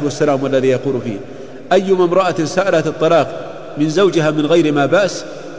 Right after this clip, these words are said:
فحرام عليها رائحة الجنة". ليست الجنة، وإنما رائحة الجنة.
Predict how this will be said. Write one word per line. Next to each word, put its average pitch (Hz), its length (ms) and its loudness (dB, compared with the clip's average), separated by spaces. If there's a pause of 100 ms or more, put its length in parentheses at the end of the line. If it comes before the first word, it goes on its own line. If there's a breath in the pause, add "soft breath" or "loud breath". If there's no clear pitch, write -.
(100)
فحرام 151 680 4
عليها 123 420 0
رائحة 123 420 -4
الجنة". 104 420 -8 (420)
ليست 202 380 0
الجنة، 165 460 0 (440)
وإنما 175 480 0
رائحة 180 420 2
الجنة. 123 360 -2